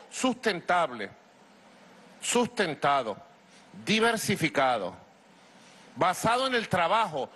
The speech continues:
Lo único que crea riqueza verdadera en la vida y en un país es el trabajo.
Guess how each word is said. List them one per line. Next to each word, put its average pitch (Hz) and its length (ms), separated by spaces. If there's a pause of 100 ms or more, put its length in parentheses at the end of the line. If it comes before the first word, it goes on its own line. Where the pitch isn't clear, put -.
Lo 185 160
único 262 440
que 180 160
crea 240 320
riqueza 202 580
verdadera 208 840 (600)
en 269 360
la 196 100
vida 233 580 (360)
y 190 100
en 190 140
un 240 120
país 247 300
es 269 160
el 202 140
trabajo. 160 720